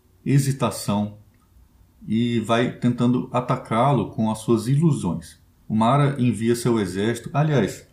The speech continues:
essa questão do exército, dessa, desse trecho da história,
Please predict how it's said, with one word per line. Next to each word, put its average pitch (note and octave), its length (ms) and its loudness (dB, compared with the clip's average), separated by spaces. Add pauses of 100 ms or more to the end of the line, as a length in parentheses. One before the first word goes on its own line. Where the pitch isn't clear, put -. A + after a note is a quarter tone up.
(440)
essa C3+ 240 -2
questão B2+ 520 2
do G#2 100 -2
exército, G#2 540 -2
dessa, F#2+ 720 -4 (520)
desse G#2+ 360 -2
trecho C#3+ 520 0
da G2+ 120 -2
história, F#2+ 500 -6